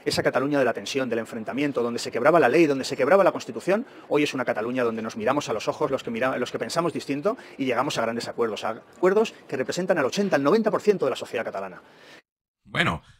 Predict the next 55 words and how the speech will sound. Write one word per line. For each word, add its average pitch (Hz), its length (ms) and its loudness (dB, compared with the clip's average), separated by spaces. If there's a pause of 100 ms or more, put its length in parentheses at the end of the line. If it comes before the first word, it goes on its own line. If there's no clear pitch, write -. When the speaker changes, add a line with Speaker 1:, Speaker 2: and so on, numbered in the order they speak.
(140)
Speaker 2:
lo 226 140 -4
veremos, 90 440 0
lo 104 120 2
veremos 123 260 2
qué 107 120 -4
es 104 80 -4
lo 107 80 -8
que - 80 -10
va 98 60 -2
a - 40 -10
pasar. 139 220 -2
La - 80 0
verdad 123 180 0
que 139 80 0
será 123 220 0
la 110 100 2
hemeroteca 104 560 0
que - 80 -10
pondrá 85 460 -6
en 98 120 -6
su 85 140 -8
sitio, 76 640 -2
eh, - 300 -6
en 82 220 -10
la - 80 -2
historia 151 500 -2
a - 140 -8
Félix 196 280 0
Bolaños, 196 500 0 (460)
porque - 160 0
vamos 120 240 2
a - 40 -2
ver 156 160 4
si - 140 2
a 85 60 -2
partir 117 320 2
de 117 100 2
aquí 127 380 0
esto - 280 -6
se - 120 -4
convierte 110 340 -4
en 90 60 0
un 101 80 0
empoderamiento 98 800 0
para 90 340 0
el 90 160 -4
independentismo 117 840 0
o, 113 100 0
como 95 180 0
dice, 107 400 0
eh, - 200 -20
Félix 98 200 -4
Bolaños, 127 440 0
se 92 120 -6
convierte 104 580 -4